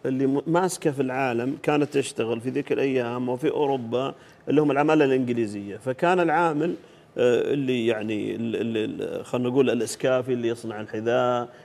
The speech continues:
النجار، السباك، جميع ال-، المواصفات هذه كانت عند الإنجليز. فلما بدأوا يموتون هذول قلت الأيدي العاملة،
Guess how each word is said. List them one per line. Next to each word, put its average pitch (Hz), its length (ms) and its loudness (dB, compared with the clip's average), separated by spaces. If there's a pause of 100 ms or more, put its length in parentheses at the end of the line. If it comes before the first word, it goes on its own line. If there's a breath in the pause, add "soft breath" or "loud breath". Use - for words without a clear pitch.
(140 loud breath)
النجار، 123 840 -2
السباك، 123 800 -4
جميع 165 500 4
ال-، 104 280 -6
المواصفات 139 680 0
هذه 151 260 -2
كانت 156 440 -4
عند 160 240 -4
الإنجليز. 120 580 -6 (640 soft breath)
فلما 127 1500 2
بدأوا 214 240 8
يموتون 190 340 6
هذول 160 640 2
قلت 190 580 6
الأيدي 175 380 6
العاملة، 107 480 0